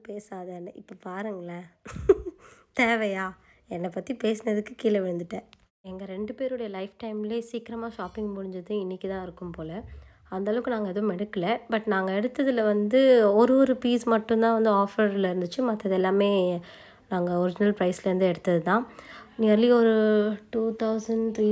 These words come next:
தௌசண்ட் கிட்ட வந்து வந்திருந்தது. And இது முடிச்சுட்டு நாங்க வீட்டுக்கு கிளம்பிட்டோம். So நான் எடுத்த மெட்டீரியல்ஸ் எப்படி இருக்கு, ட்ரெஸ் என்னென்ன எடுத்தேன் நான் அப்படின்றத நான் என்னோட பேஜ்ல காட்டுறேன். அவங்க எடுத்தது அவங்க பேஜ்ல காட்டுவாங்க.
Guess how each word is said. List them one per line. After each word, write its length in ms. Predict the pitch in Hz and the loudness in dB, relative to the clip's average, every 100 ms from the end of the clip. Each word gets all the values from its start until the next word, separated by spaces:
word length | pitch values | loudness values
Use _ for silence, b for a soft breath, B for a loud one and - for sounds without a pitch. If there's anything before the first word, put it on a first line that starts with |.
| 214 | 2
தௌசண்ட் 320 | 208 233 233 | 0 0 0
கிட்ட 140 | 214 226 220 | 2 2 4
வந்து 180 | 196 196 202 185 | 2 2 2 2
வந்திருந்தது. 640 | 175 180 180 175 170 156 240 269 B B _ | 0 0 -2 -2 -4 -2 -2 -4 B B _
And 240 | 180 180 175 | -4 0 0
இது 120 | 170 175 | 0 0
முடிச்சுட்டு 500 | 175 196 - 214 294 311 - 208 | 0 -2 -4 0 0 0 -6 -4
நாங்க 200 | 180 175 | -4 -6
வீட்டுக்கு 500 | 175 185 - - - - | -6 -6 -6 -6 -8 -6
கிளம்பிட்டோம். 600 | 170 170 185 175 196 226 285 B B B - | -4 -2 -2 -2 0 0 -2 B B B 0
So 60 | 214 208 | 4 6
நான் 240 | 190 190 214 | 4 4 4
எடுத்த 300 | 285 294 311 | 4 4 6
மெட்டீரியல்ஸ் 800 | 240 214 233 226 226 233 220 214 - | 6 4 6 8 8 6 4 -4 -4
எப்படி 180 | 202 226 220 | 0 6 6
இருக்கு, 280 | 214 - 196 196 - | 4 2 2 2 0
ட்ரெஸ் 240 | 202 196 202 | 0 0 2
என்னென்ன 260 | 208 226 214 | 4 4 4
எடுத்தேன் 360 | 196 226 226 208 | 2 2 2 2
நான் 180 | 180 185 185 | 2 2 0
அப்படின்றத 400 | 175 190 185 214 | 0 2 2 4
நான் 140 | 196 196 | 4 2
என்னோட 200 | 190 190 190 | 2 0 0
பேஜ்ல 240 | 180 185 - | -2 -2 -2
காட்டுறேன். 300 | 165 214 220 | -2 0 2
அவங்க 160 | 202 214 | 4 4
எடுத்தது 260 | 208 247 269 | 2 2 2
அவங்க 160 | 214 196 | 2 2
பேஜ்ல 220 | 175 185 165 | 0 -2 -4
காட்டுவாங்க. 340 | 160 165 160 | -6 -8 -8